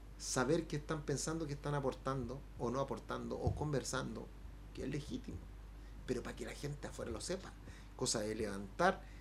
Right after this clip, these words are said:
la iniciativa de la gente, llevarla adentro y hacer ese match. Y por tanto, todos estos temas de subámonos el sueldo, hay otros que postularon, es que nosotros,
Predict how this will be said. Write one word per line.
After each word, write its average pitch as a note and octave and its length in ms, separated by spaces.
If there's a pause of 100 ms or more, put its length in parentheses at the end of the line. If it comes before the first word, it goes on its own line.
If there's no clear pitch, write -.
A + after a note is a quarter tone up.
(280)
la A2+ 120
iniciativa A#2 600
de A#2+ 120
la C3 80
gente, D3+ 400
llevarla C#3+ 380
adentro F#3+ 460
y B2+ 100
hacer C#3+ 240
ese C#3+ 160
match. C#3 300 (3000)
Y F3+ 100
por D#3 180
tanto, D#3 480 (380)
todos A3 180
estos F#3+ 280
temas E3+ 280
de B2+ 180
subámonos B2 500
el G#2 60
sueldo, C#3+ 640 (220)
hay C3 160
otros - 200
que - 100
postularon, C#3+ 600
es E3+ 100
que C#3 120
nosotros, F3+ 400